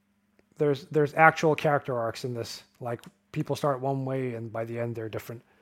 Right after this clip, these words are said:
which I applaud them for, 'cause we haven't really seen that <laughs> either. But, yeah,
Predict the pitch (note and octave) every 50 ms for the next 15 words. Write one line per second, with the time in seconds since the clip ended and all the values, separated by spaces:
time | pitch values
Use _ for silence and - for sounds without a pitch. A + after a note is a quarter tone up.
0 | _ _ _ - - - - - - - - - - - _ _ _ _ - C3
1 | C3 B2+ - - - - C#3+ C3 C3 C3 B2 - - D3 C3+ B2 A2 - B2 A#2
2 | - - C#3 A#2+ A#2 - C#3+ B2 C3+ D3+ D3+ D3 C3 B2+ B2+ B2+ C3 B2+ - -
3 | C#3+ C3+ B2+ B2+ B2+ B2+ C3 - C#3 C#3 C#3 C3+ A#2+ A#2 - - - G#3 - -
4 | - - - - - _ _ _ _ _ - - - - - - - - - -
5 | _ _ - - - - _ _ - - _ _ - C#3 D#3+ E3 D#3+ D#3+ D#3+ D#3
6 | - - - - - _ _ - F#3+ B3+ C#4 F3+ A2+